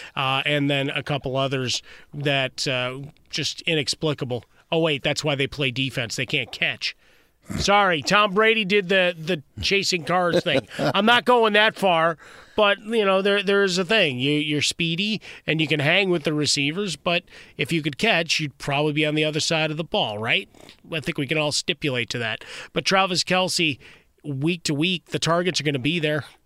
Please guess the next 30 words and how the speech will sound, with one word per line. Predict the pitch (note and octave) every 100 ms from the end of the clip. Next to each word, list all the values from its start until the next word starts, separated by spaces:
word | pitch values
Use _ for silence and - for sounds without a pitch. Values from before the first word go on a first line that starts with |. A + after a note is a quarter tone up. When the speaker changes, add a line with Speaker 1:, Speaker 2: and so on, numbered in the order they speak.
| _ _ _
Speaker 1:
The | C#3
overall | D#3+ D#3+ D#3+ D#3+ E3 D#3+ D#3+ -
production | D#3 D3+ D#3+ -
may | D#3+ D3+
not, | D3 D#3+
right? | D#3+ D#3
Four | - D3+ D#3
for | - D3
twenty-nine, | E3 D#3 D3 D3 E3 D3
but | C#3
he |
did | C3+ D3+
have | D#3 -
seven | - D3 C#3
targets | D3 D#3 D3+ C3+ - - - - -
after | C#3+ D3 D3+
he'd | C3+
been | D3+
forgotten | C#3 C3+ C3+ D3+ C3+
for | A#2+ C3 A#2+
a |
while. | A#2 A#2 A#2 - - -
And | - D3
I, | D3+ D3+
I | D3
suspect | - C#3 - F#3 D#3+ -
Patrick | D#3 C#3+ - -
Mahomes | C3+ C#3+ C3+ A#2
going | C#3+ C#3
forward, | - D3+ D3 C3